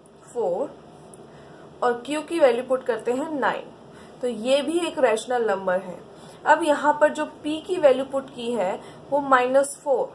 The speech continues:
तो ये कौन सा integer हो गया? ये negative integer हो गया, Negative integer।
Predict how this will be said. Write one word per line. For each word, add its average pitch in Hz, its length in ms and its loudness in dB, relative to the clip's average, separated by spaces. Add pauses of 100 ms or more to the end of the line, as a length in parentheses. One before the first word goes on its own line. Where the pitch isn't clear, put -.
(260)
तो 262 60 -4
ये 262 220 -2
कौन 277 260 8
सा 302 160 -4
integer 285 440 0
हो 294 120 2
गया? 302 320 4 (440)
ये 254 140 2
negative 262 640 0
integer 233 480 -2
हो 202 140 -6
गया, - 220 -8 (1700)
Negative 226 760 -2
integer। 190 600 -8